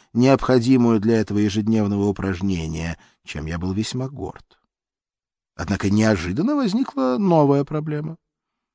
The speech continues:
Мой импресарио начал пить. Однажды, когда он держал меня за уши, рука его дрогнула,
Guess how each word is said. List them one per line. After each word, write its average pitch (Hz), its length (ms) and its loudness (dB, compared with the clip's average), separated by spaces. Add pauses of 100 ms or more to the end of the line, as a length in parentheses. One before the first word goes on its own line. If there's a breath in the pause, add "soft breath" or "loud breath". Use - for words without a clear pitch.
(260)
Мой 165 320 4
импресарио 151 920 2 (600)
начал 82 460 -4
пить. - 480 -18 (680)
Однажды, 180 460 6
когда 185 360 4
он 196 180 4
держал 208 420 4
меня 190 280 4
за 208 240 6
уши, 170 260 4
рука 170 320 4
его 123 220 6
дрогнула, 160 600 6